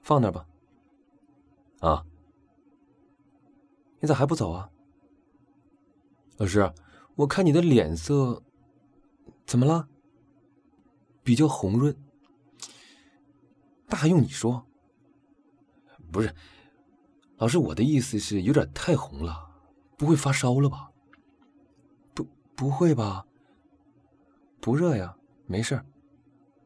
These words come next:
”“老师，我帮你摸摸。”“滚一边儿去。”“好的，滚到哪边儿？”“你又嘚瑟是不是？”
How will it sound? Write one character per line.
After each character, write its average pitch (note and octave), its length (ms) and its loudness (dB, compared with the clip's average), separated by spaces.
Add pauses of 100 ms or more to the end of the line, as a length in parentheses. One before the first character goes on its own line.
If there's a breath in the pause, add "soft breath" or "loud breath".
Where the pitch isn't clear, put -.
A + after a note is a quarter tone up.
(680)
”“老 F#2+ 220 0
师， G#2+ 360 2
我 G2+ 140 2
帮 C3+ 160 2
你 A2 40 2
摸 G#2+ 200 0
摸。 A#2+ 180 -2 (760)
”“滚 - 160 -2
一 C#3+ 40 4
边 C3 120 0
儿 - 40 -12
去。 - 120 -14 (1400)
”“好 E2 120 -2
的， E2 200 -2 (680)
滚 G2+ 140 2
到 A#2+ 100 4
哪 A#2 160 0
边 F2 140 -6
儿 - 80 -12 (2000)
？”“你 B2+ 100 2
又 C#3+ 100 6
嘚 D#3+ 200 4
瑟 A2+ 140 -4
是 - 120 -8
不 F2 80 -12
是？” E2 120 -10